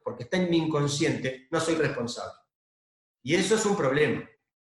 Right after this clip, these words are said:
Eso es muy antimoderno, porque justamente la modernidad lo que nos trajo fue el concepto de responsabilidad individual,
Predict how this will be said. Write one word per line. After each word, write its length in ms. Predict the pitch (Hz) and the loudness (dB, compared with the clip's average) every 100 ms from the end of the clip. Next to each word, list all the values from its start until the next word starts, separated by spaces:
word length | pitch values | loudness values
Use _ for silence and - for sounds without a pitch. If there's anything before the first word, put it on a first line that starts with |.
| _ _ _ _ - | _ _ _ _ -4
Eso 300 | 139 143 180 | -2 0 0
es 60 | |
muy 160 | 160 185 | 4 4
antimoderno, 840 | 160 139 135 175 196 156 120 110 | 4 2 2 4 4 4 0 -4
porque 160 | 110 - | -8 -10
justamente 500 | 165 - 151 160 127 | -8 -4 -2 -2 -2
la 80 | 120 | -2
modernidad 580 | 127 127 127 131 147 175 | 0 0 0 -2 0 2
lo 100 | 165 | 0
que 120 | 139 | -2
nos 160 | 127 | -8
trajo 280 | - 165 170 | -6 -6 -4
fue 440 | 160 156 170 - - | -2 0 0 -2 -8
el 140 | 127 | -8
concepto 500 | - 127 - 160 160 165 | -4 -6 -4 -6 -2 0
de 100 | 143 | 0
responsabilidad 800 | 120 123 113 - 113 117 127 143 | -2 -8 -10 -8 -6 -6 -4 -2
individual, 600 | 127 113 107 165 - | -2 -4 -4 -4 -4